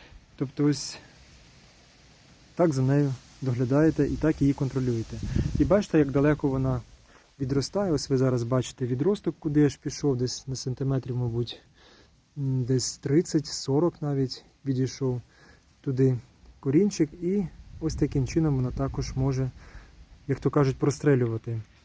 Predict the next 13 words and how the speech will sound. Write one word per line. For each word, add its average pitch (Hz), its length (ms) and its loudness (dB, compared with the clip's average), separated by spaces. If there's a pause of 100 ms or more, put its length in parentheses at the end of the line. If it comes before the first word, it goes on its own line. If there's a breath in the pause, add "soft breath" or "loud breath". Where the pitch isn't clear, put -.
(800 loud breath)
е, 127 340 2
корінням. 120 460 2 (1080)
Ось 208 160 2
така 151 380 4 (300)
рослинка. 147 600 2 (920 loud breath)
Тому 160 320 6 (640)
хто, 143 640 4 (320 loud breath)
е, - 40 -16 (460)
вносить 131 520 0
якісь, 131 480 -2
е, 123 260 0
цікаві, 127 560 -2
е, 117 80 -4